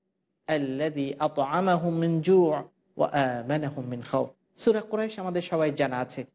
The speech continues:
যেখানে আল্লাহ বলছেন, "এই ঘরের যিনি রব, কাবার যিনি আল্লাহ রব, তারই ইবাদত করো। জেনে রেখো,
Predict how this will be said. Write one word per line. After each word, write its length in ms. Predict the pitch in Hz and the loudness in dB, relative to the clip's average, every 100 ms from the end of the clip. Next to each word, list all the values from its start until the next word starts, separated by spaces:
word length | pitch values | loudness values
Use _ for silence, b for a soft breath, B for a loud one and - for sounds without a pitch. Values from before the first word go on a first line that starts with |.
| _ - | _ -2
যেখানে 260 | 190 214 196 | 0 2 2
আল্লাহ 200 | 175 175 | 4 4
বলছেন, 340 | 190 190 175 - _ _ - | 2 2 -2 -4 _ _ 4
"এই 340 | 220 254 220 - | 4 4 0 -2
ঘরের 300 | 196 190 165 | 0 0 0
যিনি 180 | 170 | 0
রব, 280 | 151 151 156 - | 2 2 0 -4
কাবার 440 | 160 151 160 175 151 | 0 2 4 0 -2
যিনি 200 | 151 143 | -8 -6
আল্লাহ 520 | 139 139 151 131 135 | -4 0 0 0 2
রব, 220 | 160 147 _ _ _ - | 0 0 _ _ _ 0
তারই 360 | 180 220 277 | 2 2 0
ইবাদত 340 | 254 233 185 - | 0 0 0 -8
করো। 220 | 143 120 110 _ _ _ _ _ _ _ 143 | -10 -10 -16 _ _ _ _ _ _ _ -2
জেনে 240 | 156 180 | 2 4
রেখো, 480 | 196 196 208 233 247 | 4 2 2 2 0